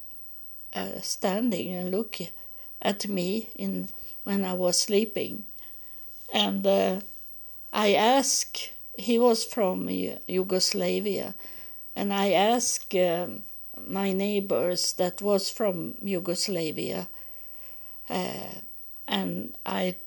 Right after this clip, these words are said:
told, uh, them how he looked like. And they say that they confirm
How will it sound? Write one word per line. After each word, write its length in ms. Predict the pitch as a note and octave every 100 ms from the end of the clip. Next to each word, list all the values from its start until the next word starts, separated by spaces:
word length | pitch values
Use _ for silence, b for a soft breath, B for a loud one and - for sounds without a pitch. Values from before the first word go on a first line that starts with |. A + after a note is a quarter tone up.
| -
told, 500 | A#3+ A#3+ B3+ A#3 -
uh, 100 | - - - -
them 540 | F#3+ G3+ F#3 F3 G3 G3 - - -
how 300 | - G#3 G3+
he 240 | F#3 G3+ F#3
looked 380 | F#3+ C4 -
like. 520 | E3+ C#3+ - - - - - B B B B B -
And 400 | G3 F#3+ F3+ F#3
they 180 | F#3+ F#3+
say 380 | - B3 A#3+
that 320 | E3+ - F#3 F#3+
they 160 | G3
confirm 1120 | F#3+ - F#3+ F3 - B3+ A3+ E3+ E3 G2 E2+